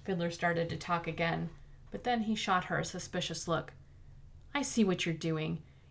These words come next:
You think you can cajole me into sharing my plans. And then you, you think you and your F B I friends can stop me. I'm the only Fiddler around here. No one plays me for a fool." Lara gulped.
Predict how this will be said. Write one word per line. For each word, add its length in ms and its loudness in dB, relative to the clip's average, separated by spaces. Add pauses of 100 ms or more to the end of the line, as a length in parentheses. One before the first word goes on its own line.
(100)
You 140 0
think 300 -2
you 60 2
can 200 -2
cajole 480 4
me 180 6
into 220 0
sharing 340 4
my 140 2
plans. 640 0 (460)
And 160 6
then 220 10
you, 500 8 (220)
you 140 2
think 340 4
you 300 6
and 100 6
your 140 0
F 160 2
B 140 6
I 160 12
friends 260 2
can 160 -2
stop 340 10
me. 300 0 (500)
I'm 300 12
the 220 4
only 360 6
Fiddler 460 2
around 280 4
here. 340 2
No 180 2
one 160 2
plays 340 0
me 100 0
for 260 0
a 40 -2
fool." 480 -2 (480)
Lara 280 4
gulped. 460 0